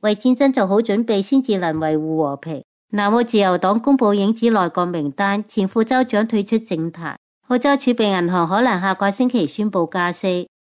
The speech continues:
澳洲各地數千人參加澳新軍團紀念日黎明儀式。今年稅務局將重點審查加密幣收益同申報工作相關支出稅務。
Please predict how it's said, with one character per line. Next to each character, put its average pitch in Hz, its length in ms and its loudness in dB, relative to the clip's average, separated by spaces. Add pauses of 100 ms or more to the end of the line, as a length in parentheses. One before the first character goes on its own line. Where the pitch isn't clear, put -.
(160)
澳 247 100 2
洲 277 180 2
各 247 140 0
地 214 200 0
數 226 200 2
千 254 200 2
人 226 200 2
參 226 200 0
加 233 180 0
澳 214 140 2
新 240 240 0
軍 240 200 2
團 165 180 -6
紀 190 160 -2
念 170 340 -2
日 160 40 -4
黎 147 160 -4
明 151 180 0
儀 139 260 -6
式。 190 360 -2 (300)
今 285 200 4
年 240 120 6
稅 226 220 2
務 220 320 2
局 233 60 -8
將 262 160 4
重 208 180 0
點 214 180 2
審 226 200 2
查 196 200 0
加 247 200 -2
密 240 100 2
幣 185 260 0
收 240 220 0
益 247 140 2
同 220 260 -2
申 240 240 -2
報 208 160 0
工 240 180 0
作 220 200 0
相 226 260 -2
關 233 160 2
支 233 180 -4
出 226 140 -2
稅 196 320 0
務。 156 380 -2